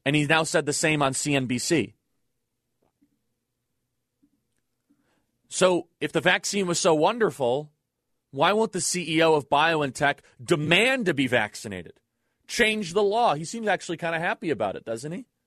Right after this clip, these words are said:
Smiling on the side of the street. The chief marketing officer for Pfizer said something super interesting. And again, if the media was not some sort of low I Q Praetorian guard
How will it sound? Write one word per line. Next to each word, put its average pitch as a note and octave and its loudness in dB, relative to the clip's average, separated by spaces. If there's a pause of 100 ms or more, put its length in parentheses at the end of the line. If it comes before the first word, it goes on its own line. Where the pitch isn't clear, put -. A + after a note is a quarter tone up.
(360)
Smiling D3 -2
on B2 -4
the B2 -6
side B2+ 0
of A#2+ -6
the A#2 -8
street. E3 -12 (2500)
The D3+ -6
chief - -2
marketing F#3 2
officer D3 0
for C#3 -4
Pfizer F3 0 (800)
said A3 2
something F#3+ -2
super A#3 -2
interesting. D#3 -2
And D3+ -2
again, D#3+ 0 (380)
if E3+ 0
the F3 2
media A#3 2
was E3+ 0
not D#3+ 0
some D#3+ -6
sort D#3 -2
of B2 0 (560)
low D#3+ 2
I D#3+ 0
Q D3+ -4
Praetorian D3 -2
guard B2+ 2